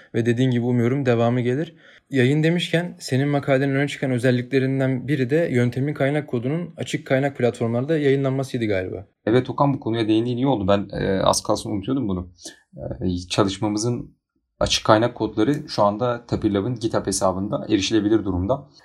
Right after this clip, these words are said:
Speaker 2: Çalışmamızın tabii konusundan da bahsetmedik. Ayrıca bir bölüm çekeceğimiz için ve bir bölümü tamamen buna ayıracağımız için, e, lip sync olarak geçiyor.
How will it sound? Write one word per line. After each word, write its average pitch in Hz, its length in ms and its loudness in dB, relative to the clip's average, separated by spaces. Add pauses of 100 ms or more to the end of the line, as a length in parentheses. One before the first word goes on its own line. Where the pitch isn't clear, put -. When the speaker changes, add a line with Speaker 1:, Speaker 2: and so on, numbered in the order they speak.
Speaker 2:
Çalışmamızın 107 640 0
tabii 107 220 -4
konusundan 104 480 -4
da 98 100 2
bahsetmedik. 92 520 0 (300)
Ayrıca 98 380 4
bir 95 120 -2
bölüm 98 200 2
çekeceğimiz 98 560 -2
için 104 240 -4
ve 95 160 2 (220)
bir 95 260 2
bölümü 95 240 0
tamamen 95 400 0
buna 92 140 -4
ayıracağımız 95 580 -4
için, 131 240 -6 (340)
e, 90 300 0
lip 104 140 -2
sync 95 300 -2
olarak 92 380 0
geçiyor. 117 360 -2